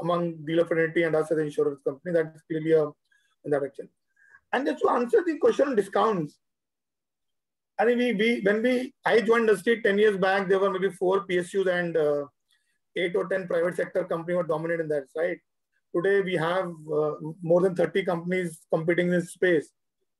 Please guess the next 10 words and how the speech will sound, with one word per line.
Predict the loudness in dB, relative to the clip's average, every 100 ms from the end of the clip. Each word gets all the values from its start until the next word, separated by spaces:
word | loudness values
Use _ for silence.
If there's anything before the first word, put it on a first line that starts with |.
| _ _ _ _ _ -4
So | 0
there | 0
are | 0
certain | -2 -2 -2
things | -2 -4
which | -6
can | -6 -2
never | 0 0
be | -2
controlled, | -2 -2 0 0 0